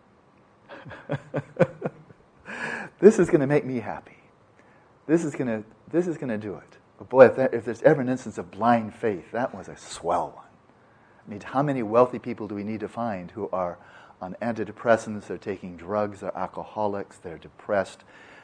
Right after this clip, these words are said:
they're mean, and so forth and so on? How many do we need to show, hey, this is not an empirically based view, to think if you just get really, really rich, you're gonna be really, really happy. You know, the evidence is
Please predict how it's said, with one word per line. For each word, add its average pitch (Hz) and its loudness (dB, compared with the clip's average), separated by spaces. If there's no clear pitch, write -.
they're 98 -6
mean, 95 -8
and 95 -14
so 113 -4
forth 104 -8
and 95 -10
so 127 -2
on? 92 -6
How 127 -4
many 131 -6
do 104 -10
we 104 -6
need 107 -4
to 101 -12
show, 101 0
hey, - -6
this 104 -10
is 101 -8
not 107 -2
an 101 -8
empirically 101 -6
based 98 -4
view, 117 -2
to - -18
think 104 -10
if 98 -6
you 104 -6
just 107 -8
get 107 -6
really, 113 -4
really 110 -2
rich, 110 2
you're 101 -6
gonna 101 -10
be 87 -8
really, 98 -4
really 98 -6
happy. 113 -4
You - -18
know, 65 -18
the - -12
evidence 117 -2
is 98 -10